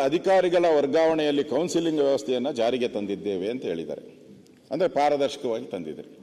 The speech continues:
ನೀವು ಪಾರದರ್ಶಕ ತಂದಿದ್ರೆ, ನೀವು ವಾಲ್ಮೀಕಿ ನಿಗಮದಲ್ಲಿ ನೂರ ಎಂಬತ್ತೇಳು ಕೋಟಿ ಹೆಂಗ್ ಲೂಟಿ ಆಯ್ತು?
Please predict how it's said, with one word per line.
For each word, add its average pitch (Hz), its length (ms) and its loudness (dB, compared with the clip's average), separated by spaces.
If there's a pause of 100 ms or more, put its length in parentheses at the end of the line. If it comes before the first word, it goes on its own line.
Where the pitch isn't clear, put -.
(680)
ನೀವು 190 120 -2
ಪಾರದರ್ಶಕ 165 1040 0
ತಂದಿದ್ರೆ, 113 840 -2 (1300)
ನೀವು 151 220 0 (480)
ವಾಲ್ಮೀಕಿ 170 880 2
ನಿಗಮದಲ್ಲಿ 147 800 -2
ನೂರ 165 160 0
ಎಂಬತ್ತೇಳು 156 500 0
ಕೋಟಿ 143 280 -2
ಹೆಂಗ್ 139 180 -2
ಲೂಟಿ 139 260 -2
ಆಯ್ತು? 123 480 -8